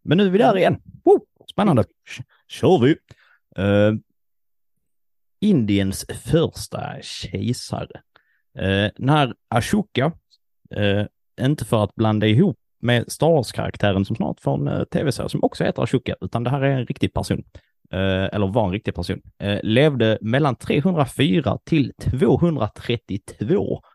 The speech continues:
före Kristus och anses vara en av de främsta kejsarna någonsin. What? Och ändå har vi inte hört någonting om detta, Teo. Vad fan? Är det vi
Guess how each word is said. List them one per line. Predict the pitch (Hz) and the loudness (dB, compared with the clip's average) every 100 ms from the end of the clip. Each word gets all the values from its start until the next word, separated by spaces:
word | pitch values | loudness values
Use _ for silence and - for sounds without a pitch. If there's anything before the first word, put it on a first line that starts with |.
| _ _ _ | _ _ _
före | - - 123 95 | -2 2 2 0
Kristus | - - 90 139 - - - _ _ _ _ - | -8 -8 -6 -4 -6 -10 -12 _ _ _ _ -8
och | 92 78 | -8 -4
anses | 131 151 98 90 | -4 -2 -4 -2
vara | 131 113 107 - | -2 -2 -4 -6
en | 170 113 104 - | -4 -4 -4 -8
av | - 92 90 | -14 -12 -6
de | 87 85 - _ _ _ _ _ _ _ - - - 92 | -6 -6 -12 _ _ _ _ _ _ _ -20 -12 -12 -4
främsta | 143 190 156 - - - - _ | 0 0 -2 -8 -12 -12 -14 _
kejsarna | - - - 127 - - 95 92 - _ _ _ _ | -18 -6 0 0 0 -4 -4 -6 -10 _ _ _ _
någonsin. | 98 95 95 110 135 143 104 101 - - - _ _ _ _ _ _ _ _ _ - | -2 2 4 4 4 2 0 -4 -8 -12 -18 _ _ _ _ _ _ _ _ _ -14
What? | 104 110 107 - - | -8 -6 -8 -12 -12
Och | - 185 | 0 4
ändå | 147 143 | 4 4
har | 139 | 2
vi | |
inte | 143 - | 0 0
hört | 175 _ | -2 _
någonting | 123 131 - 135 - | 2 2 2 0 2
om | 90 | 0
detta, | 107 - | 0 -2
Teo. | - - - | -4 -6 -6
Vad | - - | -4 -2
fan? | 123 - - - - - _ _ _ _ _ _ | -2 -6 -20 -20 -20 -20 _ _ _ _ _ _
Är | - 113 | 0 2
det | 117 | 2
vi | 113 170 196 190 | 2 2 2 0